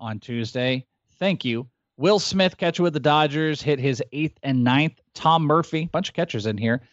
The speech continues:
with the Mariners, hit his eleventh and twelfth. And Kyle Seager hit his thirteenth and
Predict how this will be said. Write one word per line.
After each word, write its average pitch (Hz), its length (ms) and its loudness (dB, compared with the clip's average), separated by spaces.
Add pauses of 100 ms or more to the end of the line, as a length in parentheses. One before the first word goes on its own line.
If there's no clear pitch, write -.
(120)
with 135 120 -2
the 127 40 2
Mariners, 147 420 2
hit 131 160 0
his 117 160 0
eleventh 117 380 0
and 107 140 -2
twelfth. 135 380 0
And 117 160 -4
Kyle 156 300 0
Seager 135 600 0 (240)
hit - 180 -8
his 120 240 -4
thirteenth 143 580 -4
and 117 240 -2